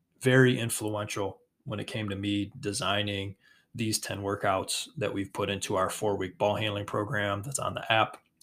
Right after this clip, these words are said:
and that we'll be uploading next week into the Coach's Edge membership. So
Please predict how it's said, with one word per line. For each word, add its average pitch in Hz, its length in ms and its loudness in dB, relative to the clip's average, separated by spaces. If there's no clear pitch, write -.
and 104 100 -4
that - 140 -2
we'll 101 120 2
be 92 140 0
uploading 98 520 0
next 107 260 0
week 107 220 0
into 92 140 -10
the - 80 -16
Coach's 113 320 -4
Edge 107 160 -8
membership. 104 420 -6
So 110 220 -2